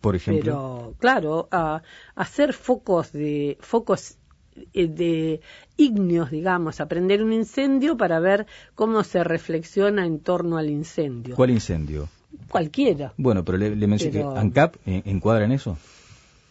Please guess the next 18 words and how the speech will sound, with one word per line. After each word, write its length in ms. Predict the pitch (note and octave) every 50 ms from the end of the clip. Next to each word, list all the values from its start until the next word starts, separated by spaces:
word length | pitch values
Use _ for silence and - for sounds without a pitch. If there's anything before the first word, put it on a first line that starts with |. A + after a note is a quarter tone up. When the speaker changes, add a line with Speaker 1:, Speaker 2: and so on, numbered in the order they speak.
| _ _ _ _ _ _ _ _ _ _ _ _ _ _ _ _ _ _
Speaker 2:
Sí, 320 | - - F4+ F#4 F4 D#4+ D#4
puede 280 | D#4+ - E4 A3+ F3+
encuadrar, 480 | E3 D#3 - D3 C3+ C#3 C#3 D3 D3+ D3+
¿cómo 180 | - A3+ B3 B3+
no? 220 | G3 D#3+ D#3+ E3 - -
Sí, 180 | - - C4+
sí, 260 | B3+ - - B3+ B3+ - - _ _
porque 260 | - G3+ F3+ E3 G3
en 100 | G3 F#3+
realidad 560 | F#3+ G3+ G#3+ A3 A3+ A3+ A3+ C4 D4 E4 F4 D#4+
se, 800 | - - - - A3 G#3+ G#3 G3 F#3+ F#3 F#3 F3+ F3+ F3+ F3 - -
este, 520 | - - - _ - F3+ F3+ F3 E3+ E3+ -
arma 320 | - F#3 F#3+ G#3 A3 G3+ F#3
un 140 | F#3 F#3+
incendio 720 | G#3 A3 A3+ G3+ - - E4 F4+ E4+ F#4 E4+ F4+ G4 - - -
en 200 | G3 G3 G3 G3
el 280 | G3 G3 G3+ G3 F#3+ G3
que 540 | - G3+ G3 F#3+ F#3 F#3 F#3 F3+ F3+ -